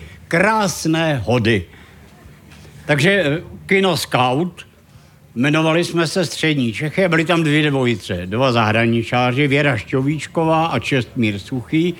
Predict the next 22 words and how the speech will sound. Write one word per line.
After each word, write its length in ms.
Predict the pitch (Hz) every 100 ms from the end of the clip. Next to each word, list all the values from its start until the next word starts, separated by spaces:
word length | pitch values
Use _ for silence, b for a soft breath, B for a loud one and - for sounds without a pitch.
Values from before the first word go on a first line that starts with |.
| B B B
a 100 | -
dva 200 | 135 135
sportáci, 960 | 110 - 143 139 175 165 147 170 170 165
Karlové 500 | 147 143 156 156 151
Malina 420 | 147 135 135 135
a 100 | 127
Tejkal. 540 | 110 113 107 104 87 67 - B B B B B B -
A 380 | 117 117 123 -
střídali 640 | - - 226 214 202 208
jsme 280 | 190 202 208
se, 340 | - 214 202 190
někdo 460 | 196 214 220 233
to 180 | 226 208
řídil, 720 | 135 147 117 120 113 110 143 B B
my 60 | 143
jsme 180 | 123 214
se 160 | 233
vždycky 440 | 196 160 190 - 220
dozvěděli, 600 | 190 160 185 180 190 180
kdy 260 | 151 175
máme 380 | 196 170 175 180
přijít. 560 | 170 - 208 175 120